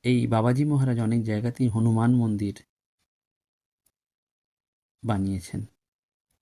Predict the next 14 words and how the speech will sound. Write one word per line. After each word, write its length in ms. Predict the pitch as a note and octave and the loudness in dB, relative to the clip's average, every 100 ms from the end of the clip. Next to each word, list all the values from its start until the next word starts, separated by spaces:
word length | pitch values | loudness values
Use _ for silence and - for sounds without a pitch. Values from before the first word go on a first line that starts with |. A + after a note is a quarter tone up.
| _ _ _ | _ _ _
এবং 440 | B2 A#2+ B2+ A2 A#2+ _ _ _ _ _ _ | -2 0 0 0 -8 _ _ _ _ _ _
ভক্তরা 420 | B2 A#2 - C3+ | -4 -2 0 0
বাবাজি 340 | B2+ A#2 A#2 C3 | 2 2 4 4
মহারাজের 460 | C#3 C3+ B2+ A#2+ | 4 4 2 0
জন্য 180 | A#2 A#2 | 0 0
মানব, 440 | A2 A2 A#2 A#2+ A2 | 2 2 2 2 2
দেবতা 380 | A2+ A#2 A2+ | 0 0 2
এবং 320 | A#2 G#2+ A#2 A#2+ | 2 2 2 0
ঈশ্বরকে 600 | A2 - C#3 C#3 - - - - - - - - | -2 -2 -2 -2 -4 -10 -12 -20 -20 -20 -10 0
অনুভব 360 | C3 D#3 E3+ E3 | 2 4 0 -2
করেছেন 400 | - A#2 G2+ G#2+ | -2 -2 0 -2
একই 260 | G#2 G#2 A#2 | -4 -2 -4
চিন্তন 600 | - A2+ G#2 - G#2 G2+ | -2 -2 -2 -2 -4 -4
প্রক্রিয়ায়। 720 | - - B2 - C#3 F#2+ C2+ | -8 -12 -12 -12 -12 -12 -14